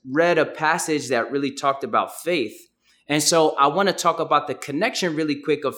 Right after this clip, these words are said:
faith and trust. See, we, you and I already have faith. When we go into the car, when we, when we step into the airplane, or when we, um, yeah, with those things, we, we really already exhibit this level of faith.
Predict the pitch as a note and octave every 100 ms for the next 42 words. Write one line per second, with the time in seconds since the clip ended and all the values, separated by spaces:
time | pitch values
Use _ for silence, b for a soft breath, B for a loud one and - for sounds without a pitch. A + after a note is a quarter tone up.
0 | - D3+ C#3+ C3 A#2+ D#3 A#2 - - -
1 | b b b b - - G#3+ G3 - _
2 | _ B2+ C#3+ G3 D#3+ C4 A#3+ F#3+ G3+ D#3
3 | E3 D#3 C#3+ D3+ D3+ - B2 G#2+ - A2+
4 | C#3 D3 C#3 D#3+ F3 F3+ F3 D#3 D3 D3+
5 | D3 - E3 D#3+ D#3 C#3 C3 C3+ B2 -
6 | _ B2+ B2+ C3 - - E3+ E3 D#3+ D#3
7 | D3+ C#3+ D3+ D3+ - D#3 D3+ D3+ C#3+ A#2+
8 | B2+ B2 A#2+ A#2+ C3 C3 B2+ B2 A#2+ A#2+
9 | A2+ G#2+ - - _ - E3 A#2 - D3
10 | B2+ D3+ E3 - D3+ D#3 F3+ - b b
11 | D#3 E3+ D#3 G3 D#3+ D3 B3 A#3 G#3+ G3
12 | - C#3+ F3 E3 D#3+ D3 C3 B2 C#3 D3
13 | C#3+ C3+ C3 B2 B2 A#2+ A2+ - A#2+ G#2+
14 | -